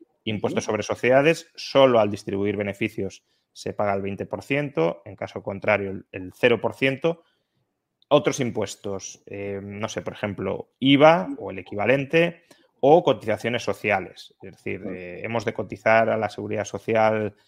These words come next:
Speaker 1: de Georgia, ¿no? ¿Cuánto es?
Speaker 2: Sí. Para cerrar el bloque de la empresa, únicamente necesitamos pagar el salario. Evidentemente, nosotros si percibimos un salario de dicha sociedad georgiana, como residentes georgianos, tenemos que gravar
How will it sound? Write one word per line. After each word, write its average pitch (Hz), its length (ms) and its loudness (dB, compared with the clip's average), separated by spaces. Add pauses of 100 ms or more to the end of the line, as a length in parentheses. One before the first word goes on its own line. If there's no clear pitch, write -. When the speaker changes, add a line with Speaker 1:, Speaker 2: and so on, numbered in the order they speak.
(160)
Speaker 1:
de 107 100 -4
Georgia, 143 560 2
¿no? 143 260 0
¿Cuánto 113 300 -4
es? 156 340 -4 (720)
Speaker 2:
Sí. - 360 -4 (720)
Para 120 180 6
cerrar 139 240 6
el 185 60 4
bloque 175 200 4
de 160 80 4
la 156 60 6
empresa, 160 480 0
únicamente 160 600 0
necesitamos 139 600 -6
pagar 107 480 -4
el 123 180 -2
salario. 143 720 -2
Evidentemente, 107 580 -8
nosotros 107 340 -12
si 107 120 -18
percibimos 110 500 -8
un 117 80 -10
salario 110 480 -2
de 92 80 -6
dicha 95 220 -16
sociedad 104 360 -8
georgiana, 147 520 -8
como 92 240 -14
residentes 98 520 -12
georgianos, 139 480 -8
tenemos 110 380 -10
que 113 100 0
gravar 110 460 -2